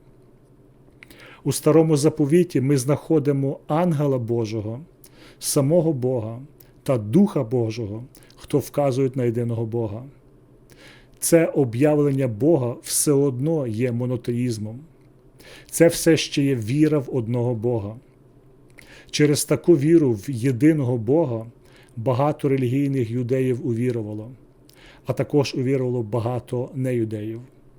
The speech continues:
Хоча апостоли були свідками життя, смерті та воскресіння Ісуса Христа,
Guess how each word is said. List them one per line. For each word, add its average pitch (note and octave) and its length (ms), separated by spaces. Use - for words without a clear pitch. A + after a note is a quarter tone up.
Хоча F#3+ 480
апостоли E3 800
були C#3+ 520
свідками C#3 800
життя, C3+ 640
смерті C#3 560
та C3 140
воскресіння C3 640
Ісуса B2 400
Христа, B2+ 580